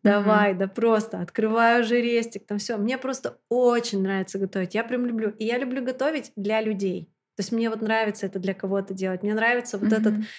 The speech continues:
Speaker 2: эм, эффект гостеприимства. Вот когда ты вот, вот когда
Speaker 1: Мгм.
Speaker 2: люди довольны. Вот мне вот это просто очень нравится само. Сама идея вот этого сервиса нравится. И, м, в какой-то момент, ну,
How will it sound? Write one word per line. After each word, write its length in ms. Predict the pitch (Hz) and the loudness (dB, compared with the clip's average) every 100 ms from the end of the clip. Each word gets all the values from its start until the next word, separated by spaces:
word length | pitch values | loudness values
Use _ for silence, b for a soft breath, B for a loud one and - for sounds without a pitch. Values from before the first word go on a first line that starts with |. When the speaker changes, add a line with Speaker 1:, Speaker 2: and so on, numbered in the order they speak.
| B B B | B B B
Speaker 2:
эм, 560 | 190 190 196 196 190 190 | -4 -2 -2 -2 -2 -4
эффект 340 | 196 240 247 226 | -2 0 0 -2
гостеприимства. 1000 | 226 - 233 240 247 208 208 196 190 196 | -6 -6 -6 -4 0 2 2 0 -2 -6
Вот 240 | 185 196 208 | -6 -8 -6
когда 200 | 220 226 | -4 -2
ты 160 | 226 247 | -2 -2
вот, 240 | 240 240 | -2 -4
вот 240 | 220 226 - | -10 -10 -2
когда 220 | 226 240 | 4 4
Speaker 1:
Мгм. 0 | |
Speaker 2:
люди 260 | 220 214 233 | 4 2 0
довольны. 520 | 254 226 220 208 185 | -2 0 0 0 -2
Вот 140 | 185 | -4
мне 240 | 240 262 254 | -4 -2 -4
вот 160 | 254 | 0
это 220 | 359 381 | 0 -2
просто 460 | 226 240 269 - - | -2 -2 -2 -8 -2
очень 420 | 247 240 233 202 208 | 2 2 2 -2 0
нравится 500 | 208 208 185 - 180 | 2 0 -2 -8 -8
само. 380 | - 196 196 - B B | -4 -2 -4 -8 B B
Сама 380 | - 240 247 | -4 0 0
идея 300 | 240 262 254 208 | 0 0 0 0
вот 140 | 202 | -4
этого 260 | 196 180 185 | -6 -6 -6
сервиса 540 | - 202 180 160 190 | -2 -2 -2 -6 -4
нравится. 520 | 185 190 180 180 - - B B B B | -2 -2 -2 -4 -10 -20 B B B B
И, 640 | 233 240 254 247 233 208 - 214 | -4 -2 0 0 0 0 -4 -4
м, 280 | 208 208 | 0 0
в 80 | 208 | -4
какой-то 320 | - 285 302 | -2 0 0
момент, 340 | 277 254 349 403 | -2 0 -2 -2
ну, 180 | 269 | -4